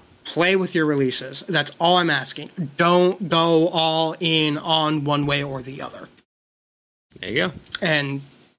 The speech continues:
Speaker 1: that, eh, 'cause honestly, that's one of the beauties of the internet is you don't have to do it the old way or the way the other guy does it. You can do it your own goddamn way.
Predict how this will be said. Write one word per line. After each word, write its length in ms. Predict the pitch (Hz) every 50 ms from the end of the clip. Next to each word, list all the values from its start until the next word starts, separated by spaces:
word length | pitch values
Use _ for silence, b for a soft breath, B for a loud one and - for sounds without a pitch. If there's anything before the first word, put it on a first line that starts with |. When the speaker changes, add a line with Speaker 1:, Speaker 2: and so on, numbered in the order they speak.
| _ _ _ _ _ _ _ _ _ _ _ _ _ _ _ -
Speaker 1:
that, 180 | 165 185 - 254
eh, 80 | 220 208
'cause 220 | - 233 208 - B B B B B
honestly, 540 | - 175 214 247 240 - 330 330 330 302 311 B B B B B
that's 200 | - 202 208 -
one 100 | 233 233
of 60 | 220
the 60 | 208 180
beauties 320 | - 190 214 214 202 180
of 80 | 196 175
the 80 | 190 214
internet 340 | 214 226 220 196 180 180
is 140 | 185 156 165
you 40 | 180
don't 280 | 147 208 208 208 208 190
have 240 | 190 202 202 -
to 80 | - 190
do 160 | 170 202 214
it 60 | 208 180
the 120 | 175 170
old 200 | 170 185 190 165
way 200 | 160 175 185 190
or 600 | 185 202 190 175 185 202 202 196 190 185 196 - -
the 180 | 220 175 196 185
way 200 | 185 196 190 180
the 140 | 185 185
other 160 | 185 180 185 170
guy 120 | 170 160
does 220 | 151 165 175 165
it. 120 | 151 147 139
You 120 | 160 156
can 200 | 147 156 156 151
do 160 | 151 170 175
it 120 | 180 175 -
your 180 | 156 151 147
own 200 | 151 156 160 156
goddamn 420 | 151 156 147 147 151 156 143 139 143
way. 340 | 143 143 139 139 135 127